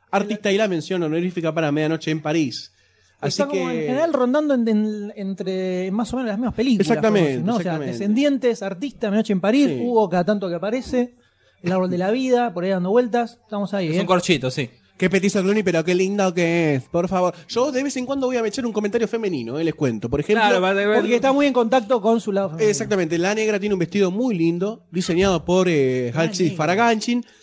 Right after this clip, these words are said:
Speaker 1: que es de Egipto, eh, con hilo de heno. Viene tejido, y los aros son de diamante en bruto.
Speaker 3: Del bruto.
Speaker 2: Del bruto.
Speaker 3: Acá Alex tira primero Drive.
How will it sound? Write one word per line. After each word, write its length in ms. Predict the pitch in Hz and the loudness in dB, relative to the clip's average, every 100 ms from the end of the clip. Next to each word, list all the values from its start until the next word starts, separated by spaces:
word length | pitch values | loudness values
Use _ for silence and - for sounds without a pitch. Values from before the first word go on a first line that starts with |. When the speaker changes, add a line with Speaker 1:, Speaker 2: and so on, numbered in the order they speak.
| _ | _
Speaker 1:
que 160 | 165 180 | -2 0
es 80 | 185 | 4
de 340 | 175 160 160 | 4 2 0
Egipto, 600 | 185 160 113 - 95 _ _ _ _ - | -2 -4 -6 -12 -16 _ _ _ _ -12
eh, 280 | 120 113 113 | -6 -4 -4
con 200 | 131 143 | 0 2
hilo 280 | 165 175 165 | 4 4 4
de 220 | 156 165 151 | 4 2 0
heno. 380 | 123 107 95 _ _ _ _ - | -2 -4 -10 _ _ _ _ -10
Viene 260 | 127 120 120 | -6 -4 -4
tejido, 460 | 139 202 196 196 _ - - - _ | -2 2 2 0 _ -20 -20 -20 _
y 80 | 180 | -8
los 180 | 175 175 | -4 -2
aros 220 | 185 185 | 0 0
son 180 | 175 175 | 2 2
de 100 | 175 | 4
diamante 400 | 160 143 147 147 | 4 4 2 2
en 100 | 123 | 2
bruto. 340 | 107 98 95 - _ _ _ _ - | 2 0 -4 -10 _ _ _ _ -6
Speaker 3:
Del 180 | 143 165 | 2 4
bruto. 360 | 143 123 - - _ - - | 4 0 -4 -12 _ -20 -6
Speaker 2:
Del 220 | 196 269 | 0 4
bruto. 340 | 214 196 151 151 - - _ _ _ _ _ _ _ | 4 2 -2 -10 -12 -20 _ _ _ _ _ _ _
Speaker 3:
Acá 260 | 147 147 196 | -8 -2 2
Alex 280 | 196 190 - | 2 0 0
tira 300 | 190 190 175 | 2 4 4
primero 300 | 151 180 190 | 4 4 4
Drive. 440 | 170 208 214 214 | 4 4 4 2